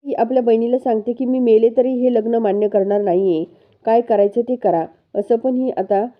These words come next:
काव्या आपल्या बहिणीला स्पष्टपणे सांगते. तर नंदिनीला खूप मोठा धक्का बसतो. त्यानंतर आता काव्या इकडे रूममध्ये निघून जाते. तर नंदिनी तिकडे वरतीच टेरेसवरती एकटीच उभी असते.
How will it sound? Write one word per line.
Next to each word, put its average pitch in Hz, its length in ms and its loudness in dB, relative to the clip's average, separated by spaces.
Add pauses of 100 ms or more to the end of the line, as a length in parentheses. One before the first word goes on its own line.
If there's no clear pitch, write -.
(380)
काव्या 208 300 0
आपल्या 214 220 -2
बहिणीला 214 340 0
स्पष्टपणे 220 580 -4
सांगते. 190 420 -4 (360)
तर 226 120 -4
नंदिनीला 226 480 0
खूप 247 200 -4
मोठा 214 180 -2
धक्का 233 260 -2
बसतो. 175 400 -2 (380)
त्यानंतर 233 400 -2
आता 254 180 -2
काव्या 214 320 0
इकडे 233 340 0 (360)
रूममध्ये 226 440 2
निघून 240 280 -2
जाते. 175 360 0 (420)
तर 208 80 -4
नंदिनी 220 380 -2
तिकडे 233 240 0
वरतीच 233 420 0
टेरेसवरती 220 520 2
एकटीच 214 320 -2
उभी 233 160 0
असते. 185 360 -2